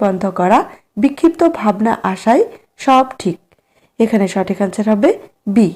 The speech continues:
বাতির অপব্যয় বন্ধ করা। সাতাশ নম্বর প্রশ্ন, রক্ত প্রবাহের মাঝে ফেনাইয়া ওঠে, কি টুটি আর ফুটে? ইতিহাস, সভ্যতা, সোনার মুকুট,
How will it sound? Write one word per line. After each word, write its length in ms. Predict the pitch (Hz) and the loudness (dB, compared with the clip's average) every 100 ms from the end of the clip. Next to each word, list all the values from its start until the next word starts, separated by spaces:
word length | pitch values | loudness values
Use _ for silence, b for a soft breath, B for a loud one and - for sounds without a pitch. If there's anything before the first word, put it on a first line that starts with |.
| - _ - | -8 _ -4
বাতির 460 | 202 226 226 277 277 | 2 2 2 0 0
অপব্যয় 440 | 190 180 180 226 294 | -4 -4 -2 0 0
বন্ধ 260 | 208 196 190 | -2 -2 -4
করা। 280 | 180 - - _ _ _ _ _ _ _ _ _ | -4 -4 -6 _ _ _ _ _ _ _ _ _
সাতাশ 240 | 262 247 214 | -2 -2 -4
নম্বর 200 | 202 190 | -6 -8
প্রশ্ন, 340 | 175 196 190 269 466 B B B - | -6 -6 -2 -2 -2 B B B 2
রক্ত 360 | 285 294 285 359 | 4 4 2 0
প্রবাহের 560 | 359 285 269 269 294 277 | 2 2 2 0 0 0
মাঝে 320 | 220 196 294 | 0 0 -4
ফেনাইয়া 580 | 381 254 208 190 175 180 | -4 -2 0 0 -2 -4
ওঠে, 280 | 180 170 185 - _ _ _ - | -4 -4 -6 -6 _ _ _ -2
কি 100 | 302 | 2
টুটি 320 | 302 320 311 311 | 4 2 2 2
আর 120 | 294 | 2
ফুটে? 340 | 294 311 - 440 - _ _ _ _ - | 0 -4 0 0 0 _ _ _ _ 0
ইতিহাস, 500 | 311 311 208 196 - - _ | 2 4 2 0 -2 -10 _
সভ্যতা, 600 | - 220 208 247 247 262 269 294 _ | -2 2 2 0 0 0 -2 -6 _
সোনার 360 | - 269 240 190 180 | -2 0 2 0 -4
মুকুট, 320 | 180 320 | -2 0